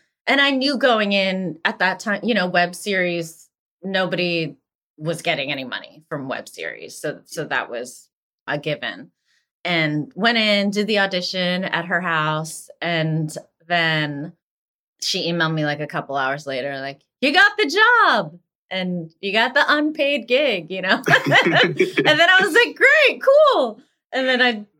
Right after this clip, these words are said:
you know, we, we were shooting it, like, over the weekends. And I was kinda like, it was very guerrilla style and there wasn't a lot of cast or crew. And I was just like, "What did I get myself into?" And,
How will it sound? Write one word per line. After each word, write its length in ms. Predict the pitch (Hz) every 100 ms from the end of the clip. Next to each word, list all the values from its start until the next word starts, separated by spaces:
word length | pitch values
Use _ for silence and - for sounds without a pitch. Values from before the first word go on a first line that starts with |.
| -
you 160 | 220
know, 140 | 247 240
we, 200 | 220 240
we 300 | 180 214 233
were 120 | 240
shooting 460 | 240 254 233 233 226
it, 200 | 226 -
like, 260 | 220 214 - -
over 300 | 220 208 214
the 120 | 220
weekends. 800 | 190 196 202 196 196 190 185 185
And 120 | 190
I 80 | 196
was 120 | 208
kinda 320 | - 254 233
like, 360 | 208 185 180 _ _ _ _ _ _ _ - -
it 200 | 196 226
was 140 | 233
very 240 | 196 226 247
guerrilla 440 | 226 190 185 185
style 680 | 202 - 190 185 185 185 180
and 300 | 165 165 165 -
there 120 | 196
wasn't 260 | 190 180
a 60 | 180
lot 180 | 175 170
of 80 | 170
cast 480 | 165 147 156 156
or 80 | 175
crew. 500 | 170 - 160 156 160
And 120 | 156 165
I 60 |
was 100 | 165
just 140 | 160 -
like, 160 | 117
"What 160 | 151 165
did 120 | 156
I 120 | 139
get 180 | 151 120
myself 400 | 151 175 175 170
into?" 640 | 196 202 - 175 165 156 -
And, 180 | 160